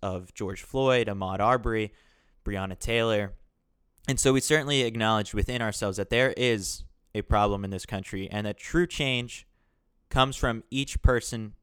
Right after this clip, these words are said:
individually. You have to understand that the first step towards making any sort of progress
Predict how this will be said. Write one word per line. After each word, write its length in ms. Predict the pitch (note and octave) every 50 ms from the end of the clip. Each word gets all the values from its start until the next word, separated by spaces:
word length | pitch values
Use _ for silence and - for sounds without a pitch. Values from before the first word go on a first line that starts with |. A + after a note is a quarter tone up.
| _ _ _
individually. 760 | - G#2+ G#2 G#2 G2+ G2+ G#2 F#2 G2 F#2+ F#2 F#2 F2+ - - - _ _ _ _ _ _ _ _ _ _ _ _ _ -
You 120 | A#2+ A#2+
have 120 | C3 D#3 C#3+
to 200 | - D3+ C3+ -
understand 840 | C#3 C#3 C3 A#2+ - - - - C#3+ C3+ C#3 C3+ B2+ A#2+ A2+ A2 A#2 - _ _ _ _ _ _ _ _ _
that 140 | - A2 G#2 _ _ _ -
the 80 | A#2
first 360 | G#2+ - - D3+ D3+ D3 - -
step 320 | - - C3+ B2+ A#2+ -
towards 280 | - - B2 A2 - -
making 320 | A#2 A2+ A2 - A#2 A2+
any 160 | A2+ A#2 A2
sort 200 | - - A#2 G#2+
of 120 | G2 - -
progress 580 | A2 G2 F#2+ F#2+ G2 F#2+ G2 G2 - - -